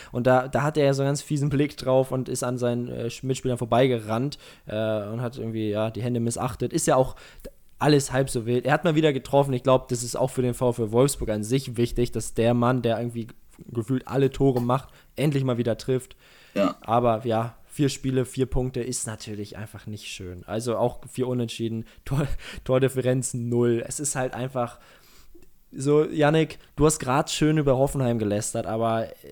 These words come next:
Speaker 1: ey, ganz ehrlich, vier, vier Spiele, vier Punkte, Tordifferenz null, das passt doch zum V F L Wolfsburg, oder?
Speaker 2: Ja, ja, ja.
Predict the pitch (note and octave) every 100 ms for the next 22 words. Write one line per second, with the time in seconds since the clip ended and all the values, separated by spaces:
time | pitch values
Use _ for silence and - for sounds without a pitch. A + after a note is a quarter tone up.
0 | B1 F2 D3 D3 C3+ B2+ A2+ B2+ B2 A#2+
1 | - G3 D3+ - - D#3+ D3+ - - D#3
2 | D3+ - C3+ C3+ C3 C3 B2+ - - -
3 | - - D3+ C#3 - B2+ C3 B2+ A#2+ A#2+
4 | A#2+ C3 B2 A#2+ A#2+ A#2 - G2 G#2+ A2
5 | A2 A2+ - - C3 - - G#2+ - G#2+
6 | G2+ - F2+ F2+ E2+ D#2 D2+ - - F2
7 | - G2 A#2 B2 - _ _ _ _ _
8 | _ - B2+ F3 B2+ F#2+ - G#2 B2 A#2+
9 | A#2+